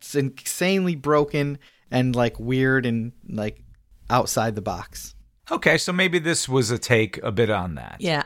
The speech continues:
Speaker 3: I actually, but I would have liked to have seen more of it. That was one
Speaker 1: Yeah.
Speaker 3: of the more fun parts of the game, and
Speaker 1: Mm-hmm.
Speaker 3: it would have been in the spirit of this sort of silly anime that they were going for here.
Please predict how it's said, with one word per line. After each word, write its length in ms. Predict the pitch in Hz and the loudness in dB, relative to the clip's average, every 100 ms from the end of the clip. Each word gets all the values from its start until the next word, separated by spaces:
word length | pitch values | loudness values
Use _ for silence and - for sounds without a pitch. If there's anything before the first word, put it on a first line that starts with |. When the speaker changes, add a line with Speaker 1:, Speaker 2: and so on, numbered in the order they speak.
| - | -2
Speaker 3:
I 140 | 247 - | 0 2
actually, 320 | 302 - 302 | 2 2 0
but 160 | 254 247 | 2 2
I 80 | |
would 200 | 233 233 269 | 2 0 -2
have 120 | 247 | 0
liked 260 | 208 170 202 | 2 2 0
to 60 | |
have 60 | 196 | 0
seen 240 | - 214 | 2 2
more 240 | 247 359 269 | 2 2 2
of 100 | 139 | 2
it. 40 | 131 - | 0 0
That 160 | 165 185 | 0 2
was 240 | 214 208 | 2 4
one 140 | - 226 | 2 4
Speaker 1:
Yeah. 40 | |
Speaker 3:
of 60 | 208 | 2
the 60 | |
more 220 | 202 180 | 2 2
fun 320 | 175 - 165 165 | 0 2 2 2
parts 320 | 165 156 - | 2 2 2
of 40 | 185 | -2
the 40 | |
game, 480 | 160 143 147 143 170 - - - - _ | 0 -2 0 -4 -6 -10 -20 -20 -20 _
and 360 | 185 180 175 165 | 0 2 2 0
Speaker 1:
Mm-hmm. 120 | - | 0
Speaker 3:
it 120 | 202 | 0
would 160 | 196 196 | 4 2
have 100 | 170 | 4
been 180 | 185 - | 0 2
in 240 | 180 180 | 0 2
the 100 | 165 | 2
spirit 640 | - - 170 151 147 139 - | 0 0 2 2 2 2 0
of 220 | 139 127 | -2 0
this 140 | 139 | 2
sort 360 | - - 143 127 | 2 2 0 -2
of 140 | 127 | -2
silly 480 | - - 143 139 127 | -2 -2 -2 -2 -4
anime 520 | 139 131 131 120 113 131 | -6 -8 -8 -8 -8 -10
that 140 | 131 | -6
they 100 | 131 | -4
were 140 | 135 | -4
going 320 | 131 143 147 143 | -2 -2 -2 -6
for 260 | - - | -8 -10
here. 380 | - - - - | -8 -10 -10 -12